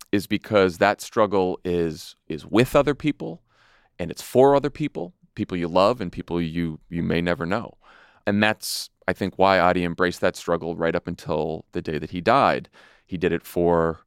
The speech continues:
his brilliant, incredible wife, Rachel, his two beautiful children, Carl and Willow, and, um, and for all of us. He was the best organizer, best human,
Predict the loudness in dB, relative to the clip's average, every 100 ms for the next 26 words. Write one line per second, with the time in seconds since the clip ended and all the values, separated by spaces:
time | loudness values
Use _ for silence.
0 | _ _ _ -6 -6 -6 0 2 2 0
1 | -2 -4 -10 -2 0 0 0 -4 -4 0
2 | 0 0 -2 0 0 0 -2 -2 -6 _
3 | _ _ -8 -8 -6 -6 -6 -2 0 0
4 | -2 -8 -2 -2 -2 -4 -6 2 4 4
5 | 0 0 4 6 4 2 -4 _ _ _
6 | -2 0 2 0 2 4 4 0 -8 -6
7 | -6 0 2 4 4 2 0 -16 _ _
8 | _ -20 _ _ -8 -2 0 0 -2 4
9 | 4 6 2 -2 -14 -20 _ _ -8 0
10 | 0 0 -2 0 0 -2 -2 -6 -8 -14
11 | _ _ -2 -2 -2 -8 -8 -6 -8 -12